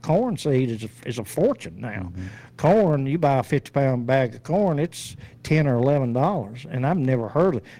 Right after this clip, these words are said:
Speaker 1: We used to buy it for two dollars a hundred.
Speaker 2: Yeah.
Speaker 1: Now it's, it's ten, eleven dollars a fifty pound bag, so that's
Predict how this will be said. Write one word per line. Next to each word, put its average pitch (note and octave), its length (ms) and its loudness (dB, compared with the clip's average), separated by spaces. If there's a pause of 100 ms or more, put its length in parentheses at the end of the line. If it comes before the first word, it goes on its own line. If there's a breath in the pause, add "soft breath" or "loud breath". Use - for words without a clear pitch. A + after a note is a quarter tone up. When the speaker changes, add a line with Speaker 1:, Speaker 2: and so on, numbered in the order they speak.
Speaker 1:
We C#3+ 120 2
used F#3+ 180 2
to - 60 -12
buy B2 220 2
it B2 80 -4
for - 60 -20
two D3 180 2
dollars B2+ 440 0
a G#2+ 100 -12
hundred. C#3+ 520 -2 (140)
Speaker 2:
Yeah. F2+ 400 -4
Speaker 1:
Now D#3+ 400 2
it's, B2 260 -4
it's C3 260 -4
ten, D3 340 0
eleven C3+ 320 2
dollars B2+ 360 0
a - 20 -20
fifty - 260 -2
pound C3 260 0
bag, E3 280 0
so B2 100 -2
that's D#3+ 320 -4